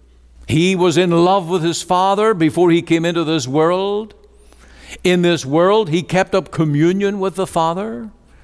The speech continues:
He worshiped Him. He exalted Him. He did His will on earth. And Jesus said, "Ye believe in God,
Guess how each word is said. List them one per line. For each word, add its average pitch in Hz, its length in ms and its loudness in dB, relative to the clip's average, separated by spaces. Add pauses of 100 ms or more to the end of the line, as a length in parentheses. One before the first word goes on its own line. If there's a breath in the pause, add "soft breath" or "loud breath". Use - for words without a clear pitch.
(140)
He 147 140 0
worshiped 180 560 -2
Him. 233 380 -4 (200 loud breath)
He 139 360 0
exalted 175 760 -2
Him. 220 300 -4
He 147 160 0
did 175 400 0
His 170 340 0
will 185 360 0
on 180 220 -4
earth. - 760 -8 (1000 soft breath)
And 120 140 -2
Jesus 196 460 0
said, 233 400 0
"Ye 185 120 0
believe 185 380 2
in 214 140 0
God, 240 680 0